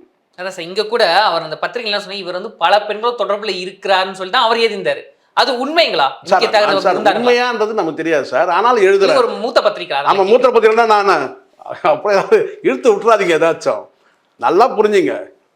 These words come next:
Speaker 2: பத்திரிகையாளரா நீங்க கேட்ட கேள்விக்கு பதில் சொல்லிட்டேன். என்னன்னு கேட்டா, மஞ்சள் பத்திரிகைன்னு சொன்னீங்களா, அது மஞ்சள் பத்திரிகை கிடையாது. ஒரு உண்மை சம்பவங்களை வந்து எழுதுறது தானே சார் பத்திரிகையை, புரியுதுங்களா? அவர் வந்து எழுதின விஷயங்கள் வந்து பாத்தீங்கன்னா வந்து, இன்னைக்கு எப்படி சில பேர் வந்து மீடியா வச்சுட்டு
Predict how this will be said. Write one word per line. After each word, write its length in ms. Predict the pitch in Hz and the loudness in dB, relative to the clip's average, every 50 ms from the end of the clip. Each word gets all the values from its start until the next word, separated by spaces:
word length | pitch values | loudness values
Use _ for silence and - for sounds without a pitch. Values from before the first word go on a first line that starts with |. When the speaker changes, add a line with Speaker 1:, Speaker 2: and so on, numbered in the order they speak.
| _ _ - | _ _ -6
Speaker 2:
பத்திரிகையாளரா 800 | 151 156 - - 277 294 311 269 269 247 233 233 233 254 254 233 | -6 -6 -2 2 2 4 4 4 4 4 4 4 4 2 2 2
நீங்க 260 | 208 185 170 160 151 | 2 2 2 2 2
கேட்ட 360 | 147 - 214 247 233 269 247 | 2 2 2 2 4 2 2
கேள்விக்கு 320 | - 233 233 240 233 202 202 | 4 2 2 2 2 2 2
பதில் 160 | 180 185 185 | 2 2 0
சொல்லிட்டேன். 280 | 160 - - 131 139 | 0 0 0 -2 0
என்னன்னு 120 | 151 175 175 | 0 0 0
கேட்டா, 240 | 156 143 127 180 196 | -2 -2 0 -2 -2
மஞ்சள் 340 | 185 170 175 202 - 247 | 0 -2 -2 -2 -2 -2
பத்திரிகைன்னு 440 | - 220 170 190 175 180 202 196 175 | -2 -2 -2 -2 0 0 0 0 0
சொன்னீங்களா, 340 | - 156 143 127 120 151 165 | 0 -2 -2 -2 -2 0 0
அது 60 | 185 160 | 0 0
மஞ்சள் 260 | 156 170 190 220 226 | -2 -2 0 0 0
பத்திரிகை 260 | - 196 147 165 160 | -2 -2 -4 -4 -4
கிடையாது. 460 | 127 147 147 143 123 - - - - _ _ _ _ _ _ _ _ _ | -2 -2 -2 -2 -2 -6 -12 -20 -20 _ _ _ _ _ _ _ _ _
ஒரு 360 | - - 170 170 170 170 165 | -6 -2 0 0 0 2 2
உண்மை 340 | 185 220 269 302 330 294 - - | 2 2 2 2 0 0 2 2
சம்பவங்களை 460 | 214 214 247 254 302 294 269 262 247 | 2 4 4 4 4 4 4 2 2
வந்து 200 | 220 214 220 247 | 2 0 2 2
எழுதுறது 360 | 226 220 226 247 240 233 220 | 4 4 4 4 4 2 2
தானே 160 | 196 220 220 | 2 0 0
சார் 200 | 214 - 226 - | 0 0 0 0
பத்திரிகையை, 580 | - 175 - - 196 190 190 170 175 160 127 107 101 104 117 135 151 165 165 - _ _ _ _ _ _ _ _ _ _ _ _ _ _ _ - | -2 -4 -4 -2 -2 -2 0 2 2 2 2 0 -4 -6 -6 -6 -6 -8 -8 -12 _ _ _ _ _ _ _ _ _ _ _ _ _ _ _ -2
புரியுதுங்களா? 500 | 196 214 190 156 139 139 165 165 135 107 98 - - - | 0 2 2 2 2 2 2 2 2 0 -4 -10 -8 -4
அவர் 280 | - 131 156 202 262 262 | 0 0 2 2 4 4
வந்து 280 | 262 262 262 330 339 320 302 285 269 247 233 | 2 4 4 4 2 4 4 2 4 4 4
எழுதின 300 | 240 254 277 254 269 254 | 4 4 4 2 2 2
விஷயங்கள் 500 | 233 220 - 254 247 240 226 214 208 208 | 0 0 2 2 2 2 2 2 2 2
வந்து 100 | 202 220 | 0 0
பாத்தீங்கன்னா 420 | - 208 175 180 190 202 226 220 | -2 -2 0 0 0 2 2 2
வந்து, 260 | 202 185 185 196 247 285 277 247 226 202 175 165 151 139 135 131 127 131 127 | 0 0 0 -2 0 2 4 4 4 4 4 2 2 2 2 0 -2 -2 -4
இன்னைக்கு 340 | 117 170 214 208 220 196 208 | -4 -4 -2 0 0 0 0
எப்படி 340 | 196 196 240 226 208 185 165 | 0 0 0 0 2 0 2
சில 200 | - 185 180 180 | 2 0 0 2
பேர் 160 | 190 196 190 | 2 2 2
வந்து 480 | 180 170 170 185 196 196 180 156 151 | 2 0 2 2 2 2 2 0 -2
மீடியா 300 | 139 151 185 196 185 180 | 0 0 0 2 2 2
வச்சுட்டு 420 | 165 156 - 156 147 185 190 180 | 2 0 -4 -6 -4 -4 -4 -4